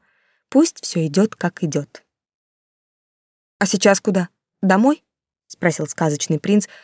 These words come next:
в чёрном капюшоне, и в его голосе промелькнула лёгкая нотка разочарования. "Кто же идёт домой, когда белые ночи только начинаются?"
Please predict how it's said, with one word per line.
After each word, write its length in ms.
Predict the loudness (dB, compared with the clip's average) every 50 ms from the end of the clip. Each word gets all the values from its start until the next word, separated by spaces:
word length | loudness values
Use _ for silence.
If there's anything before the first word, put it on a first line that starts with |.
| _ _
в 80 | _
чёрном 340 | -2 0 2 2 2 2 0
капюшоне, 600 | -2 -4 -6 -6 -6 -4 -2 0 0 2 0 0 -2 _
и 100 | -4 -4
в 40 | -2
его 260 | -2 -2 0 -2 -2
голосе 460 | -2 -2 -2 -2 -2 -4 -6 -10 -10
промелькнула 600 | -6 -4 -2 -2 -2 -2 -4 -4 -4 -2 -2 -2
лёгкая 440 | -2 -4 -6 -6 -8 -10 -6 -4 0
нотка 380 | 0 2 0 0 -2 -6 -6 -4
разочарования. 720 | -4 -4 -4 -4 -2 -2 -2 -2 -2 -4 -6 -8 -12 -14 -16 _ _ _ _ _ _ _ _ _ _ _ _ _ -20
"Кто 320 | -18 -2 2 4 4 4
же 160 | 4 4 2
идёт 260 | 2 2 0 0 0 2
домой, 380 | 0 2 2 2 0 -2 -4 -8 _ _ _ _ _ _ _ _ _ _ _ _
когда 340 | 0 2 2 4 4 4 4
белые 340 | 6 6 6 6 6 6 6
ночи 280 | 6 4 2 0 -2
только 340 | -4 -2 -2 -2 -2 0 0
начинаются?" 800 | 0 0 0 0 -2 -2 -2 -2 -4 -6 -6 -6 -6 -6 -8